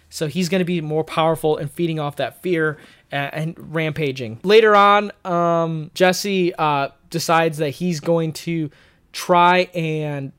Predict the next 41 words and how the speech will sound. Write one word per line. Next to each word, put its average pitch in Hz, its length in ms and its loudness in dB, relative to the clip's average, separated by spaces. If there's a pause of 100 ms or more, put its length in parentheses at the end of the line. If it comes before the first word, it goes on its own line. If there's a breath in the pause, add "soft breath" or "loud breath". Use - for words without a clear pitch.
(140)
kill 190 380 0
Freddy. 190 600 -2 (340 soft breath)
So 165 560 2
how 170 200 2
that 175 180 2
works 180 220 2
is 170 120 -4
he 180 100 -4
goes 170 340 4
to 170 500 -4 (140)
this 156 160 -8
plant, 165 680 -8 (180)
this 156 140 -10
power 165 240 0
plant, 185 460 -4 (580 soft breath)
where, 165 680 2
um, 139 360 -6
Freddy 175 480 0
is, 180 460 0
and 156 340 -4
Lisa 180 520 2 (360 loud breath)
kind 277 280 2
of 240 100 2
is, 185 160 0
like, 151 340 -2
uh, 147 220 -6
telling 185 560 2 (140)
Jesse 170 400 0
that 156 180 -4
it's 175 160 -2
okay, 185 560 0
like, 156 300 -6
you 170 120 -6
know, 165 60 -4
you 156 180 -8
can 202 140 -2
fight 185 260 2
him. 143 220 -8
If 135 140 -10
you 175 100 -2
don't, 175 260 0